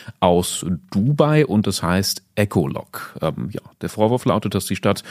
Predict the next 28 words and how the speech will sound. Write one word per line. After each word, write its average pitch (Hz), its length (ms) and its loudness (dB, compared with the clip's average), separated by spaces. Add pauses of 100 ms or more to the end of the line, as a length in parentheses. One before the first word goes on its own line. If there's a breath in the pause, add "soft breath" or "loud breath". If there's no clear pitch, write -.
(180 loud breath)
Braunschweig 92 400 2
einfach 90 240 4
nur 92 220 4
den 90 140 4
günstigsten - 420 0
Anbieter 87 360 0
ausgewählt 101 500 0
hat. 120 120 0
Stattdessen 98 540 0 (220 loud breath)
hätte 95 180 0
man 101 180 4
aber 85 240 2
lieber 92 240 2
einen 85 220 2
Dienstleister 95 580 0
nehmen 85 300 2
sollen, 110 260 2
der 92 220 2
zum 113 200 0
Beispiel 113 580 2
imstande 85 500 0
ist, - 280 -2
die 82 60 -8
Flüchtlinge 123 640 0 (380 loud breath)
vernünftig 98 500 2
zu 98 120 -2
betreuen 95 640 2
und 104 520 0